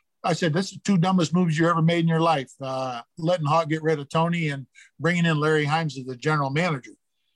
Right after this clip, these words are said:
So, and Jerry said, "I agree with you." <laughs> You know, but I, I, I think I cared. I mean, some ball players go to the park every day. They don't give a flying doo-doo about anything. They just go play, take their money, go home, and do it again the next day. Uh,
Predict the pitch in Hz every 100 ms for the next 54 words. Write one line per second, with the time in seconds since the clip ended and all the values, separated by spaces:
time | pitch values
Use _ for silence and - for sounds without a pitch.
0 | - 185 170 160 147 143 165 190 160 -
1 | 165 170 190 147 208 247 - - - -
2 | - - - - - - 359 - _ _
3 | _ 208 175 147 190 170 _ _ _ -
4 | - - - - 240 214 202 208 208 339
5 | 185 - 233 330 165 - _ - 208 185
6 | - 240 277 180 160 175 151 165 170 160
7 | 165 156 156 156 160 175 208 151 180 170
8 | - 180 175 151 220 185 139 135 160 220
9 | 170 123 143 - _ _ 180 185 160 185
10 | 156 170 247 - _ - 160 160 151 170
11 | 185 165 160 180 190 170 190 190 196 196
12 | 196 208 - 208 147 156